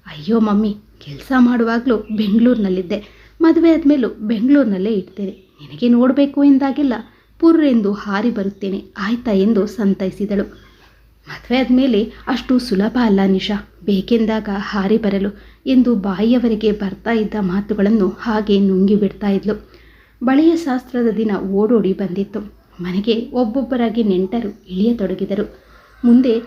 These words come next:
ಮೂರು ದಿನಕ್ಕೆ ಮದುವೆ. ನಿಶಾಳಂತೂ ಅಜ್ಜಿಯ, ಅಂದ್ರೆ ರೇಖಾಳ ಅತ್ತೆಯ ಸಾಂಪ್ರದಾಯಿಕ ಒಡವೆಗಳನ್ನು ಧರಿಸಿ ಸರ್ವಾಲಂಕಾರ ಭೂಷಿತೆಗಾಗಿ ದಂತದ ಗೊಂಬೆಯ ಹಾಗೆ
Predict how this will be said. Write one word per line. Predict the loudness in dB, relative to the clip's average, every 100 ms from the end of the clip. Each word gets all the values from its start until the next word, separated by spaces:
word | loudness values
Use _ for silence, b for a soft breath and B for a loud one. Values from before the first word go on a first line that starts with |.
| -8 0
ಮೂರು | 2 2
ದಿನಕ್ಕೆ | 0 -4 -4 -4
ಮದುವೆ. | -4 -4 -8 -8 -16 b b
ನಿಶಾಳಂತೂ | -18 -6 -2 0 0 0 -2 -2 B B -8
ಅಜ್ಜಿಯ, | -6 -6 -4 -4 -6 -10
ಅಂದ್ರೆ | -6 -2 -2 -4 -12 -6
ರೇಖಾಳ | 2 2 2 0 0 -2
ಅತ್ತೆಯ | -6 -12 -4 0 0
ಸಾಂಪ್ರದಾಯಿಕ | -2 -2 2 2 2 2 0 0
ಒಡವೆಗಳನ್ನು | 0 0 0 0 2 2 0
ಧರಿಸಿ | 0 -2 -2 -6 -6 -4
ಸರ್ವಾಲಂಕಾರ | -2 2 2 4 2 0 0 0
ಭೂಷಿತೆಗಾಗಿ | -2 -10 -6 -6 -4 -4 -2 -2 -4 B B 0
ದಂತದ | 2 4 4 2
ಗೊಂಬೆಯ | 2 0 2 0
ಹಾಗೆ | -2 -6 -4 -6 -6